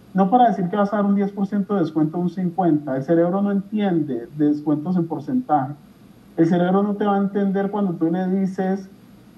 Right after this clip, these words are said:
eh, está la persona de los cholados por allí. Hoy, cholados, promoción,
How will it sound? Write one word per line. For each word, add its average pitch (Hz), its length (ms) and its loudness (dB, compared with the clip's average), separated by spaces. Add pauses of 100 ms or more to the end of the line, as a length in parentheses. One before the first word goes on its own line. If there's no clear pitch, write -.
(120)
eh, 151 320 6
está 151 200 0
la 190 100 4
persona 170 280 4
de 202 40 2
los 190 220 0
cholados 165 480 2
por 175 200 0
allí. 147 400 2 (960)
Hoy, 247 560 4 (140)
cholados, 220 760 2
promoción, 165 1120 2